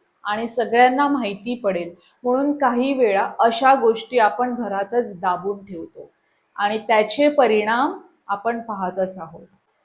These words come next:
स्वतःचे मूल्य वाढवा, त्यांना नेहमी आठवण करून द्या की त्यांची किंमत ही गुणांमध्ये, रूपामध्ये किंवा नेहमीच यशात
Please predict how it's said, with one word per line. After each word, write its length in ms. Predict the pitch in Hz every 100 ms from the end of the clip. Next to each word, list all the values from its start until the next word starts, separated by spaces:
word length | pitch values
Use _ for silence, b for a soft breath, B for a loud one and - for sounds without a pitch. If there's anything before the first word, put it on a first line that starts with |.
| -
स्वतःचे 680 | - 277 269 277 285 285 320
मूल्य 380 | 302 233 240
वाढवा, 440 | 240 214 180 185 190 -
त्यांना 340 | 254 254 285
नेहमी 580 | 311 277 269 285 320 - 233
आठवण 540 | 220 220 247 277 311
करून 360 | 294 247 214 190
द्या 320 | 175 190 311 - _ _ _ -
की 80 | 302
त्यांची 640 | - 247 247 262 - 339
किंमत 480 | 339 311 285 277 196 - _ -
ही 100 | 294
गुणांमध्ये, 1000 | 240 240 226 240 269 262 233 233 254 294 - - _ _ 214
रूपामध्ये 720 | 277 - 302 330 294 202 190 185 - _ _ _ -
किंवा 480 | 302 320 294 185 - - -
नेहमीच 760 | 214 240 254 269 359 330 - - _ -
यशात 480 | 202 202 202 247